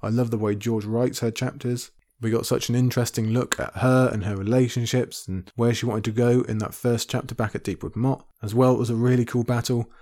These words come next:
Then the second, that's the explanation of how bad this march was going, how awful it was for everyone. And then this one here today as well. They're all critical for plot progression,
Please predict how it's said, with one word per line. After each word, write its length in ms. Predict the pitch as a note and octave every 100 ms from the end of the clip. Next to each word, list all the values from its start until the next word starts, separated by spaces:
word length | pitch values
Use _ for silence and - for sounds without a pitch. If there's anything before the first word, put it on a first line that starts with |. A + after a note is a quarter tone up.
| - -
Then 140 | A2+
the 80 | G#2
second, 640 | - E3+ - E3+ E3 D#3 -
that's 280 | G#2 - -
the 340 | A2+ G#2+ G2+ _ -
explanation 560 | C3 - C3 C3 C3+ A#2
of 80 | A2
how 160 | F#2 - -
bad 360 | A2+ C3+ B2+
this 340 | B2 - - -
march 520 | G#2+ B2+ C3 C#3 B2+
was 100 | A#2+
going, 460 | - B2+ C3 B2
how 300 | G2+ G#2 F#2+ - -
awful 340 | A#2+ B2+ C3
it 40 | B2+
was 200 | B2 -
for 120 | B2
everyone. 380 | A#2 A#2+ A#2+ A#2 _ -
And 140 | G#3+ F3+
then 140 | D#3+
this 200 | D3 -
one 120 | B2+
here 140 | B2+ B2
today 300 | A#2 B2+ B2
as 100 | A#2
well. 260 | B2+ B2
They're 160 | B2 C#3
all 340 | G3 F3 B2+ -
critical 720 | - - F3+ F3 B2+ G#2 F#2
for 200 | - G2+
plot 280 | - B2 -
progression, 580 | G#2 A#2 A2+ - A2+